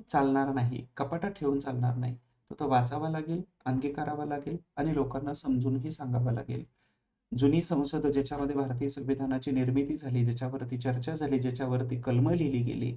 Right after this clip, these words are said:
आणि ज्याच्यावरती बसून ह्या कलमामध्ये ही दुरुस्ती हवी किंवा नाही, ही संपूर्ण चर्चा झाली, तर त्या संविधान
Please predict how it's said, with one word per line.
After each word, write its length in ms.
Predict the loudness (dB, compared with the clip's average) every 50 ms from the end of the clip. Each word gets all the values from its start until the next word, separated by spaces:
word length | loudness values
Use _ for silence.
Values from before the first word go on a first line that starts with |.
| -8 _ _ _ _ _ -10
आणि 80 | -4 -2
ज्याच्यावरती 500 | 0 0 2 4 4 4 4 4 2 0
बसून 420 | 0 0 -2 -2 0 0 2 2
ह्या 140 | 2 0 -2
कलमामध्ये 580 | -2 0 2 2 4 2 2 2 0 0 0 0
ही 100 | 0 2
दुरुस्ती 460 | 2 4 4 4 4 2 0 -4 -6 -4
हवी 220 | -2 0 2 2 2
किंवा 200 | 2 0 -2 -2
नाही, 260 | -2 -2 -4 -4 -6
ही 500 | -8 -10 _ -20 -20 -20 _ _ -14 -10
संपूर्ण 520 | -6 -2 -2 -2 0 2 2 2 2 2 0
चर्चा 340 | -2 -2 -4 -4 -6 -6
झाली, 320 | -8 -8 -6 -6 -4 -4 -2
तर 80 | -4 -4 -2
त्या 200 | -2 -2 -2 -2
संविधान 480 | -4 -6 -6 -4 -2 -2 -2 -2 -2